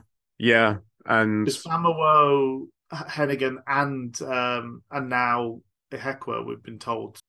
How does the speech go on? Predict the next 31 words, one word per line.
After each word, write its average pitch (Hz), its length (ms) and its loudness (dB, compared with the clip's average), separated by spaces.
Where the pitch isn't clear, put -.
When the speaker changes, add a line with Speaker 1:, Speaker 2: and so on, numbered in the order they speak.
Speaker 2:
they're, 120 240 -6
like, 113 120 0
Speaker 1:
Yeah, 101 180 2
yeah. 90 260 2
Speaker 2:
don't 135 200 0
expect - 200 -18
them 123 80 -20
back 120 200 -8
anytime 120 380 -10
soon. 120 360 -12
Speaker 1:
Hennigan 123 500 4
seems 113 400 0
to 110 80 2
be 101 120 0
coming 98 300 -6
back 92 260 -2
into, 87 840 -2
um, 82 520 -2
training. 82 440 -2
Speaker 2:
Mm. 147 380 -2
Speaker 1:
So 87 220 2
Speaker 2:
I'm 85 60 2
Speaker 1:
that, 95 160 6
Speaker 2:
intrigued. 92 320 -2
Speaker 1:
that, 98 180 2
that - 20 -10
seems 87 320 -6
good. 87 400 0
I'm 92 140 -2
intrigued. 92 320 -2
Yeah, 90 300 4